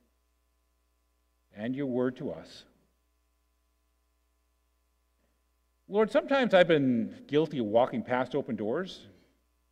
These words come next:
just too busy to see what, what's going on. But Lord, if there's an open door by us, uh, that you want us to walk through, give us eyes to see.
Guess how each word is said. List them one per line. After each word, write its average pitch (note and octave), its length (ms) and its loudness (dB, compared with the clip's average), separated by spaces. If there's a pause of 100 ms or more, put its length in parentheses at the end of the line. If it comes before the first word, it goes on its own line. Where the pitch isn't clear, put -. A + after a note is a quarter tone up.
(460)
just - 160 -20
too A#2 80 -6
busy A2 320 -6
to - 100 -20
see A#2+ 220 -8
what, A2 140 -8 (140)
what's G#2 220 -12
going G#2 300 -6
on. G2+ 220 -12 (1900)
But C#3 80 -10
Lord, D#3+ 280 2
if D3+ 140 -2
there's C#3 220 -2
an C#3+ 80 0
open E3+ 240 0
door D3+ 180 4
by C#3+ 320 4
us, - 340 -2
uh, A#2 440 -2
that A2 80 -10
you A#2 160 -4
want B2 220 -2
us - 60 -14
to A#2 60 -10
walk A#2+ 260 0
through, A2+ 300 -8 (260)
give E3 120 -6
us A#2+ 120 -10
eyes G2+ 280 -2
to G2 80 -16
see. A2+ 320 -12